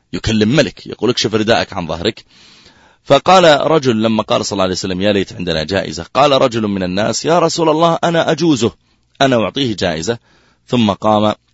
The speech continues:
ففتح رحله فأتى بحلة صفورية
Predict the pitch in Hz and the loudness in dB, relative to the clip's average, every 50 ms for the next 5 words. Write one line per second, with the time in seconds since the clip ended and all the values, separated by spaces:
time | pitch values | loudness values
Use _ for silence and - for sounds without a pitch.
0 | _ _ _ _ _ _ _ _ _ _ _ _ _ _ _ _ _ _ _ _ | _ _ _ _ _ _ _ _ _ _ _ _ _ _ _ _ _ _ _ _
1 | - 101 87 120 110 - 98 - - 90 76 - _ _ _ _ _ _ _ _ | -10 -4 -2 -2 -2 -2 -4 -6 -6 -8 -8 -8 _ _ _ _ _ _ _ _
2 | - - 127 123 - - 110 110 104 117 120 113 - - 98 92 90 - - 110 | 0 0 0 0 0 -2 -2 -2 -2 -2 -4 -4 -2 -2 -2 0 -2 -2 -4 -4
3 | - - 104 90 80 - - - - 120 113 104 95 - 113 113 110 104 - - | -2 -2 -2 -2 -2 -6 -8 -8 -6 -4 -2 -4 -4 -2 -2 -4 -4 -4 -6 -8
4 | 101 - - 107 - - 82 80 82 104 107 98 98 104 101 | -8 -6 -6 -6 -6 -6 -6 -4 -2 -2 -2 0 -2 -2 -2